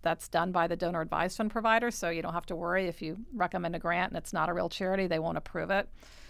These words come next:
Um, and I think maybe the last mistake I, I, we see sometime are smaller donors wanting to earmark their funds for specific use, and they, they may not realize that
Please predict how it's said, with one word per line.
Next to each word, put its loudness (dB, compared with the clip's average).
Um, 6
and 8
I 10
think 2
maybe 8
the 6
last 10
mistake 2
I, 4
I, -2
we 0
see -2
sometime 2
are 2
smaller 8
donors 4
wanting 4
to -4
earmark 6
their 0
funds 0
for 4
specific 0
use, -4
and 0
they, 2
they 0
may 4
not 2
realize 2
that -4